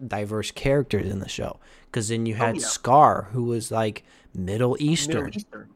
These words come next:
Speaker 2: Like, he was
Speaker 1: Literally,
Speaker 2: from,
Speaker 1: he
Speaker 2: like,
Speaker 1: was the
Speaker 2: Iran.
Speaker 1: example of, like, what happens in Middle Eastern wars and, like,
Speaker 2: Yeah,
Speaker 1: the
Speaker 2: like,
Speaker 1: effect
Speaker 2: that
Speaker 1: it has on the people that have survived.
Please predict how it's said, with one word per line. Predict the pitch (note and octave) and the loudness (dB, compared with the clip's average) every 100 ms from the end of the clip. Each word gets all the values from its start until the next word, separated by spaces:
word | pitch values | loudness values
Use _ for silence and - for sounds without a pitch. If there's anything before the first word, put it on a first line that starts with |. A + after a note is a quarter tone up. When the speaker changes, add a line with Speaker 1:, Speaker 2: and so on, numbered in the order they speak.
| - | -10
Speaker 2:
Like, | A#2+ | -2
he | C3 | 2
was | |
Speaker 1:
Literally, | D3+ D#3+ C#3+ | 4 4 2
Speaker 2:
from, | C#3 | 2
Speaker 1:
he | C#3 | 0
Speaker 2:
like, | C3 | 0
Speaker 1:
was | B2 C3 | -2 -4
the | |
Speaker 2:
Iran. | B2+ B2+ | -2 -2
Speaker 1:
example | A#2+ B2 B2+ C3 B2+ A2 | -2 0 0 2 0 0
of, | A2 G#2+ | -2 -2
like, | G#2+ G2+ - _ _ _ _ _ - | -4 -6 -10 _ _ _ _ _ -16
what | G#2+ - A#2 A#2 | -14 -4 -2 0
happens | - A2+ B2 A#2 | -2 -4 -2 -2
in | A2 | 0
Middle | G#2+ A2+ A#2 | 0 0 -2
Eastern | B2+ A#2 - A2 G2 | -4 -8 -6 -6 -4
wars | G#2 A2+ F#2+ - - _ _ _ - | -4 -4 -4 -10 -18 _ _ _ -6
and, | G#2+ | -2
like, | G#2 F3 | -2 -2
Speaker 2:
Yeah, | A#2 | -2
Speaker 1:
the | |
Speaker 2:
like, | G#2 | -2
Speaker 1:
effect | B2 D3 D3 B2 | 4 4 4 0
Speaker 2:
that | |
Speaker 1:
it | G#2+ | -2
has | A2 G#2 A2 | 0 0 0
on | A2 | -4
the | A2 | -4
people | - B2 A#2+ G#2+ | -2 -2 -2 -4
that | G2+ | -4
have | G2+ F#2+ | -4 -4
survived. | - G#2 A2+ C3+ - - - | -6 -6 -4 -4 -8 -18 -20